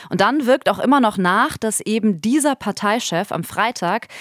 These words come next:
den einunddreißigsten Januar, eigentlich gemeinsam mit der C D U, B S W und A F D für das sogenannte Zustrombegrenzungsgesetz stimmen lassen wollte,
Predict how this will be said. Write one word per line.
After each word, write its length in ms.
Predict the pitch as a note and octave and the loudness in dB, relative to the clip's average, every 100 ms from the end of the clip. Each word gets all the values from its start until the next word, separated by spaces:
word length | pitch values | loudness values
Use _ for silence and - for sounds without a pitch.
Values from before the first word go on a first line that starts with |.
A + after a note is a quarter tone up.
| - - - | -18 -18 -8
den 100 | F3+ | -4
einunddreißigsten 640 | - F#3+ F#3 F3+ F3 F#3 | -2 0 -2 -4 -4 -2
Januar, 400 | F3 A#3 G3+ F#3+ | 0 2 4 2
eigentlich 640 | - G#3 D4 C4+ F#3+ A#3+ - | 2 0 0 0 0 -2 -2
gemeinsam 540 | F#3 F3 A3 B3+ B3 | 0 2 2 2 2
mit 140 | A3 G3 | 0 -4
der 80 | |
C 160 | E3 - | -6 -6
D 160 | E3+ - | -6 -2
U, 240 | B3+ D4 | 0 2
B 220 | A3 A#3 | 2 0
S 180 | - - | 0 -2
W 220 | F#3 B3 | -2 -2
und 340 | - A3 A#3+ - | 0 0 0 0
A 160 | F3+ | -2
F 160 | - F3 | -2 -4
D 160 | G3+ | -4
für 140 | G#3+ F#3 | -4 -4
das 180 | E3 D#3 | -6 -4
sogenannte 500 | G3 G3 F3+ F3 F3 | -2 0 -2 -4 -6
Zustrombegrenzungsgesetz 1700 | - B3+ B3 - G3+ G3 F#3 E3 F3 F3 - - - D#3+ F2+ - - | -4 -2 -4 -4 -2 -2 -6 -4 -2 -2 -4 -8 -10 -12 -10 -8 -6
stimmen 320 | - D3+ C#3+ | -2 -2 -2
lassen 360 | C#3 D#3 E3+ C#3+ | -4 -4 -6 -2
wollte, 440 | D3 D#3 G#3+ B3+ | -2 0 0 -2